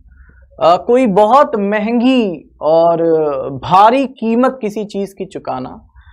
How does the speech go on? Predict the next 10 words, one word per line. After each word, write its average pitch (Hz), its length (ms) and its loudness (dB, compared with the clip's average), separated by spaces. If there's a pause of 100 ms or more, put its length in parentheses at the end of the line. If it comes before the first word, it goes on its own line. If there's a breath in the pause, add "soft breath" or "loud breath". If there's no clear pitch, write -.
(280 soft breath)
To 226 60 4
be 240 140 4
very 240 380 4
arrogant, 220 560 0 (180)
अ, 170 320 0 (100)
obviously 202 720 0
not। 170 360 -10 (2750 soft breath)
To 226 100 2
be 240 180 2
rich, 254 280 -2